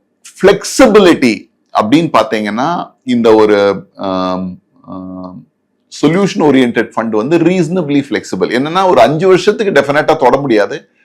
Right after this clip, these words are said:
but அதுக்கப்புறம் நீங்க always you can access this money. கம்மியா போடலாம், ஜாஸ்தியா போடலாம், எல்லா வருஷமும் ஒரே அமௌண்ட் போடணும்ன்ற அவசியம் கிடையாது.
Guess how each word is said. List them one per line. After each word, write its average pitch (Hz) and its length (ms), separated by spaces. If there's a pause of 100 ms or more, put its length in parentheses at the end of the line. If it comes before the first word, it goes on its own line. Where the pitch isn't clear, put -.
(160)
but 107 60
அதுக்கப்புறம் 151 580
நீங்க 101 340
always 117 420
you 104 120
can 85 100
access 104 440
this 90 240
money. 98 320
கம்மியா 120 420
போடலாம், 98 480
ஜாஸ்தியா 107 440
போடலாம், 104 260
எல்லா 123 280
வருஷமும் 135 420
ஒரே 113 240
அமௌண்ட் 117 320
போடணும்ன்ற 107 420
அவசியம் 98 380
கிடையாது. 90 460